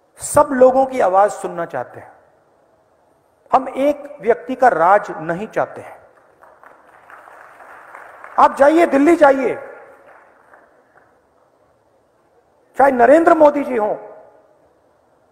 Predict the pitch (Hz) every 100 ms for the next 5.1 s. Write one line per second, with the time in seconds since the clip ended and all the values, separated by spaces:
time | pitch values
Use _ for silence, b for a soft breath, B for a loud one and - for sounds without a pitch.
0 | _ _ _ _ _ _ - 294 - 262
1 | 320 339 302 277 254 202 175 - - -
2 | _ _ _ _ _ _ _ _ _ _
3 | _ _ _ _ _ _ _ _ _ _
4 | 262 294 330 330 - 339 339 302 214 -